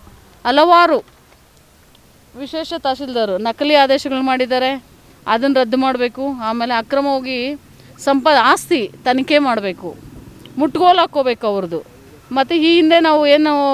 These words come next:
ಏನು ನಾವೆಲ್ಲ ಅರ್ಜಿಗಳು ಕೊಟ್ಟಿದ್ದೀವಿ, ಅದಕ್ಕೇನು ಉತ್ತರ ಕೊಡ್ತಾ ಇಲ್ಲ. ಮತ್ತು ಮೂರನೇದು ಏನಂತ ಹೇಳಿದ್ರೆ,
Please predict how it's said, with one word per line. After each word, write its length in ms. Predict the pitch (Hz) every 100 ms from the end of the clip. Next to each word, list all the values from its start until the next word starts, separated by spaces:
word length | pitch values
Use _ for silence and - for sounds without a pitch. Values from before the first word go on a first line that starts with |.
| 269 262 240 226 202
ಏನು 220 | 262 302
ನಾವೆಲ್ಲ 300 | 302 269 269 262
ಅರ್ಜಿಗಳು 360 | 240 254 277
ಕೊಟ್ಟಿದ್ದೀವಿ, 420 | 262 247 254 240 254
ಅದಕ್ಕೇನು 480 | 233 220 247 247
ಉತ್ತರ 200 | 226 240
ಕೊಡ್ತಾ 320 | 240 233 208 220
ಇಲ್ಲ. 140 | 208 240 - - - - - -
ಮತ್ತು 400 | 240 247 294 285
ಮೂರನೇದು 460 | 262 285 302 302 269
ಏನಂತ 340 | 269 254 247
ಹೇಳಿದ್ರೆ, 440 | 247 233 226 269